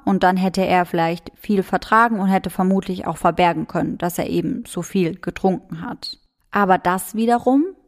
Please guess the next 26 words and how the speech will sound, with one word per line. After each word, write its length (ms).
passt 300
nicht 380
wirklich 500
zur 260
Autopsie. 800
Denn 400
Henri 380
als 200
Alkoholiker 920
würde 160
ja 120
bedeuten, 540
dass 160
seine 240
Leber 600
wahrscheinlich 680
in 160
Mitleidenschaft 840
gezogen 500
worden 320
wäre, 540
aber 480
seine 380
Leber 380
wurde 260
als 420